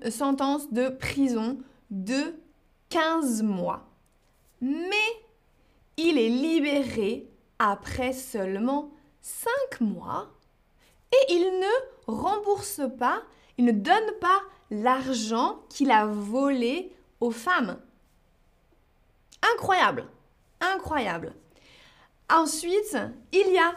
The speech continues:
le documentaire qui sort en février deux mille vingt-deux et là,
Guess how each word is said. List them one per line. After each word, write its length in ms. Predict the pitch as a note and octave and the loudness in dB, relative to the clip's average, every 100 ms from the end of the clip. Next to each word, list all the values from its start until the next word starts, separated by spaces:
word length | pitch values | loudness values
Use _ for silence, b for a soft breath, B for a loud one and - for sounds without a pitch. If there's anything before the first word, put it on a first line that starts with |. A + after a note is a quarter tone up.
| - | 0
le 220 | B3 B3+ | 0 2
documentaire 1120 | G#3+ A3 A3 A#3+ A#3+ C4 C4 D#4 G4+ D4 G#3+ - _ | 2 0 -2 -4 -2 -2 -2 -2 -2 -4 -8 -12 _
qui 220 | - A3+ | -16 -12
sort 800 | G#3+ - C4+ C#4 E4+ E4 A3+ - - | -10 -4 0 4 4 4 -2 -6 -8
en 120 | G#3 | -8
février 800 | - A#3+ G#3+ A3 B3 C4+ C#4+ C#4+ B B - | -4 -4 -2 -2 0 0 -2 -6 B B -10
deux 220 | G3 C#4 | -4 2
mille 300 | C#4 C4 A3 | 2 2 0
vingt-deux 640 | F#3+ F#3 F#3 F#3 G#3 C#4+ F4 - | -2 -4 -4 -6 -4 -4 -6 -4
et 120 | C4 | -2
là, 340 | A#3 G#3 B3+ | 4 4 4